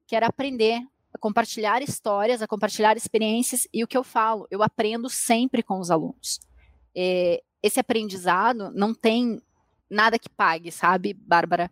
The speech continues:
É, o conhecimento que a gente adquire, que a gente transmite e que a gente aprende com as outras pessoas, isso ninguém tira. Eu falo que é o maior tesouro, é um tesouro inestimável. E eu gostaria que todo mundo pudesse, né? Mas nem todo mundo tem vocação para determinadas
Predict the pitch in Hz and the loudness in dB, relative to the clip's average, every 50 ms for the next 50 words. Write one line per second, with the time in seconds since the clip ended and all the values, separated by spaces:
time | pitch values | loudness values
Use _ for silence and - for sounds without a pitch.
0 | - - - - - - - 180 180 165 - - - - 226 220 226 226 - - | -8 -18 -20 -20 -10 -2 2 4 4 4 4 0 -2 -2 0 2 2 2 0 0
1 | 233 214 208 214 233 240 - 240 226 226 233 - 240 233 247 - - 240 220 202 | -2 0 0 0 0 0 0 -2 0 0 0 -2 0 -2 -2 -2 0 -2 -2 0
2 | 202 - 202 190 202 202 - - 226 226 233 214 214 220 226 226 226 214 - - | 0 -2 0 0 0 -2 0 0 0 0 0 -2 -2 -2 0 0 0 0 -2 -4
3 | - - - - - 202 202 214 - - 226 - _ - - 190 247 269 262 254 | -8 -6 -4 0 2 2 2 2 -2 -2 -4 -4 _ 0 2 2 2 0 -2 -4
4 | 233 - 202 185 190 185 185 190 165 - - 208 - - 208 214 226 220 202 202 | -4 -2 -2 -2 -2 -2 0 0 0 -2 -2 -4 -6 -2 0 2 2 2 0 -2
5 | 196 - - 226 233 226 226 233 233 - - 202 185 190 - 196 190 196 214 - | -4 -4 -4 -2 -2 -2 0 -2 0 0 0 -2 -2 -2 0 2 0 0 0 -2
6 | 226 214 202 - _ _ - 190 202 202 214 233 - - 254 220 202 214 202 196 | -2 -4 -4 -4 _ _ -8 -2 -2 0 0 -2 -4 -6 -8 -4 -2 0 2 2
7 | 175 175 175 180 - 170 180 202 208 208 196 214 208 - - - 233 214 208 196 | 2 0 -2 -6 -6 -4 -2 -2 0 0 -2 -2 -2 -2 -4 -4 -2 0 2 2
8 | 175 165 165 170 160 - _ _ - - - - _ _ _ _ _ _ _ _ | 2 2 0 -4 -8 -10 _ _ -20 -20 -20 -20 _ _ _ _ _ _ _ _
9 | _ - 202 226 262 285 262 269 - 302 254 240 240 - - 294 269 269 415 392 | _ -6 0 2 2 4 2 2 -2 0 0 0 -2 -2 -2 -2 -2 0 -2 -4
10 | 311 392 - _ - 427 294 247 214 208 233 - - 220 220 220 233 226 214 226 | -4 -4 -6 _ -4 0 2 2 2 2 0 -2 -6 -4 -2 -2 0 0 0 -2
11 | 233 240 269 - _ _ - 359 311 277 302 294 269 262 269 269 277 - 269 277 | 0 0 -2 -2 _ _ 0 0 0 0 0 0 0 0 -2 -2 -2 -2 -2 0
12 | 277 269 - 311 285 - 262 247 233 240 - - 240 240 247 254 262 226 240 262 | 0 -2 -2 -2 -2 0 0 -2 -2 -4 -4 0 2 2 2 2 0 -2 -4 -6
13 | - 262 233 233 240 240 226 220 214 214 214 226 269 - - | -4 -4 -4 -2 0 0 2 2 2 2 0 -2 -2 -2 -8